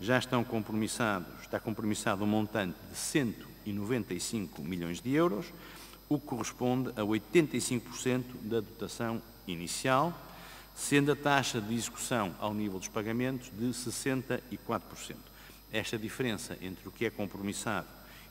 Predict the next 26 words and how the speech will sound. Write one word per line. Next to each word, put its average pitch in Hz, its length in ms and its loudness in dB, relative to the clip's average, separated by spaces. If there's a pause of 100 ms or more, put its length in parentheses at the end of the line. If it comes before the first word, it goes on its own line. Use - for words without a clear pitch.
e 92 340 -4
o 85 80 -8
valor 98 320 0
da 92 100 -6
taxa 85 360 -6
de 85 100 -10
execução, - 540 -2
oitenta 95 360 -4
e 87 40 -6
cinco, 90 280 -6
sessenta - 300 -6
e 113 60 -4
quatro, 135 340 2 (560)
eh, 120 220 2 (200)
é, 113 220 2 (520)
como 95 220 -6
sabem, 101 320 0
natural, 95 600 -2
eh, 87 100 -8
tomando 95 280 -2
em - 20 -6
consideração 90 560 -6
os - 140 -6
planos 98 300 -4
de - 80 -14
pagamento 95 540 -2